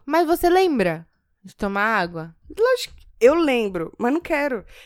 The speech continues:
Speaker 2: Eu falo, "Não, tô tranquila." "Não, toma,
Speaker 1: Sabe
Speaker 2: não,
Speaker 1: qual
Speaker 2: tô
Speaker 1: que eu,
Speaker 2: tranquila."
Speaker 1: sabe por que que eu
Speaker 2: Eu
Speaker 1: acho que
Speaker 2: só
Speaker 1: a água
Speaker 2: to-
Speaker 1: funciona? Não é nem porque ela é, tudo bem, vamos dizer que eu tô mentindo.
Speaker 2: Porque tá.
Speaker 1: Pode ser.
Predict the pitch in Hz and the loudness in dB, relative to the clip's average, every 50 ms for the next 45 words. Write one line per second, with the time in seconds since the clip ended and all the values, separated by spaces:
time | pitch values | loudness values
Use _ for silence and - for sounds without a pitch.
0 | _ - 262 277 - 359 370 370 339 359 392 427 - 359 349 - - 392 339 - | _ -10 -8 0 0 2 2 2 2 2 2 0 -2 -4 -6 -4 -6 -6 -4 -4
1 | 330 311 330 330 285 196 - - _ - - - - - 302 392 427 392 - - | -2 -2 0 0 -2 -2 -4 -6 _ -20 -20 -16 -6 0 2 2 2 2 0 2
2 | 330 330 392 415 330 392 - - 285 349 - 453 427 403 226 294 440 - - 370 | 2 4 4 6 4 4 4 4 4 2 2 2 2 2 2 2 2 4 4 4
3 | 349 277 349 294 277 254 - 247 220 208 202 214 - - 285 214 196 294 294 302 | 4 4 2 0 -2 0 4 6 8 8 6 6 4 6 8 8 8 8 8 6
4 | 302 277 269 202 190 - - 226 233 226 220 220 220 220 220 233 254 294 - - | 6 6 4 2 0 2 2 4 4 4 2 2 0 0 0 0 -2 -2 -2 0
5 | - 370 349 320 311 277 208 - - - - 190 - 226 214 247 214 185 165 160 | 2 4 4 4 2 0 -2 -6 -14 -20 -20 -10 -8 -6 -6 -4 -2 -2 -2 -2
6 | 170 175 180 190 180 180 180 - 190 185 - 190 190 226 294 302 - - 185 160 | -4 -4 -4 -4 -6 -8 -6 -8 -8 -8 -6 -8 -8 -8 -10 -12 -12 -14 -16 -16
7 | 151 156 156 - _ _ _ _ _ _ _ _ - - - - _ _ _ _ | -16 -18 -20 -20 _ _ _ _ _ _ _ _ -20 -20 -20 -20 _ _ _ _
8 | _ _ _ - 196 - 196 196 - 285 240 175 165 - 294 202 - | _ _ _ -10 -8 -8 -8 -2 0 0 0 0 -2 -6 -12 -12 -12